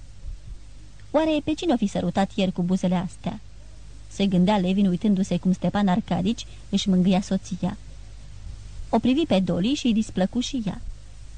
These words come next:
„Doar ea nu crede în dragostea lui. Atunci de ce e așa de bucuroasă? E ceva dezgustător”, își zise el. Se uită și la bătrâna prințesă, care fusese atât de simpatică cu câteva clipe mai înainte,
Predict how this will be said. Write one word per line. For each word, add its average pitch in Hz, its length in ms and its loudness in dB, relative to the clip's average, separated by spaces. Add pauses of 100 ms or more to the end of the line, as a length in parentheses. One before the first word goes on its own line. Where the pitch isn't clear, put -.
(960)
„Doar 240 340 6
ea 220 120 2
nu 294 100 2
crede 180 320 -2
în 175 100 2
dragostea 180 560 -2
lui. 175 260 -4 (540)
Atunci 330 360 -2
de 269 140 2
ce 320 160 -2
e 214 40 4
așa 190 200 0
de 180 100 2
bucuroasă? 180 640 -4 (520)
E 254 60 0
ceva 240 260 4
dezgustător”, 214 840 -4 (800)
își 196 240 -4
zise 185 380 -2
el. 180 140 -2 (1700)
Se - 160 0
uită 285 240 2
și 330 140 -2
la 247 120 4
bătrâna 190 360 2
prințesă, 196 580 2
care 202 220 2
fusese 214 340 -2
atât 196 160 2
de 190 100 2
simpatică 196 600 0
cu 170 120 0
câteva 185 340 2
clipe 185 300 0
mai 185 140 4
înainte, 196 500 0